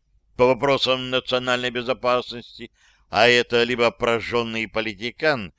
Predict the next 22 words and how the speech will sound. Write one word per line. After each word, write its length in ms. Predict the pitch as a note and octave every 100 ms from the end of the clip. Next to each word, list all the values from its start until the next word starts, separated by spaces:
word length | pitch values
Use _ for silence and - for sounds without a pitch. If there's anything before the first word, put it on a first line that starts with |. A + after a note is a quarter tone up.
| _ _ -
либо 340 | D3 F3+ D3
впавший 580 | - D#3+ D#3+ - D3 C#3
в 120 | A#2
маразм 720 | A2 A2+ C3 A#2 G#2 A#2 G2
военный. 640 | A2+ B2 G#2 F2 B1 A1 - _ _ _ _ _ -
Потом 420 | C#3 D3+ A#2+ A2+
он 320 | A#2 A2+ F2+
бы, 180 | E2 A#2 _ _
возможно, 840 | F#2+ C#3 D3 C#3 G#2+ F2 G#2 B2+ - _ _
и 160 | G#2+ A#2+
госсекретарь 960 | D#3+ - A#2 G#2 A2+ F#2+ - G2 G2
решали 680 | G2 D3+ - C#3+ D3+ D3 D3
бы, 240 | C3 C#3+ - _ _ _
что 360 | - - A#2+ G2
сказать 460 | - A2+ G#2+ C3+ -
президенту, 1000 | D#3 C3 F3 D#3+ G3 F#3+ C3 F#2+ F#2 - _ _ _ _ C3+
а 80 |
потом 320 | C#3+ - E3 D#3
они 320 | D#3 D#3+ F3+
же, 260 | G#2 G#2
плюс 260 | F#2 C3 C3
президент, 760 | - A#2 A#2+ C#3 A#2+ G#2 F2